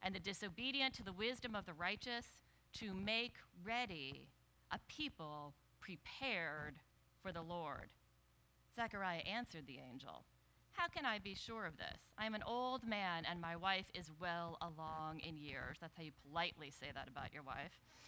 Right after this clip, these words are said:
The angel said to him, "I am Gabriel. I stand in the presence of God, and I have been sent to speak to you and to tell you this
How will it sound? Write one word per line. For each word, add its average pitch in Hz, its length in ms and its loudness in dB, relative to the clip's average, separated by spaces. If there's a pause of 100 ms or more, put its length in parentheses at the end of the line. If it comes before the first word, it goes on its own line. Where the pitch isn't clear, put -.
(280)
The 247 100 4
angel 285 300 8
said 330 240 6
to 294 80 0
him, 233 240 6
"I 285 220 8
am 269 340 6
Gabriel. 226 760 2 (400)
I 226 80 6
stand 330 460 4
in 302 80 4
the 262 60 2
presence 302 420 2
of 220 120 2
God, 262 280 4
and 233 100 2
I 208 40 2
have 202 140 -2
been 196 140 -4
sent 277 320 0
to 240 80 -2
speak - 440 0
to 240 120 -6
you 220 140 0
and 180 160 0
to 208 100 -6
tell - 340 -4
you 208 220 -2
this 269 400 -6